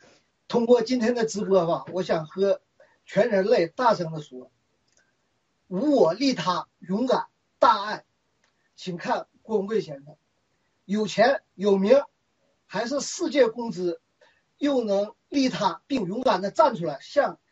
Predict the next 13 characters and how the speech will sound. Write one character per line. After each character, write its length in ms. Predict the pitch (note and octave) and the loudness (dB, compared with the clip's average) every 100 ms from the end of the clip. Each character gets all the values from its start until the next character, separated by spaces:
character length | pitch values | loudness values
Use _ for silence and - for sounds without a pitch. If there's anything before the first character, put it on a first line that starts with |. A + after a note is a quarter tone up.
| _ _ _ | _ _ _
共 180 | - C#4 | -4 -2
产 180 | G#3+ A#3+ | 0 -2
党 200 | F3 - | -4 -8
宣 300 | - B3 A3+ | -8 -4 2
战。 220 | B3+ - _ _ _ _ _ | 2 0 _ _ _ _ _
咱 160 | F#3 | -6
就 80 | G#3+ | -6
请 180 | - F3 | -8 -8
看 280 | D#3 A3+ - _ _ _ _ - | -4 -4 -4 _ _ _ _ -4
东 200 | B3+ A#3+ | -2 0
哥、 220 | G3 G3 | 0 0
东 200 | F#3+ G3+ | 0 -4
嫂。 180 | D3+ D3+ | -6 -8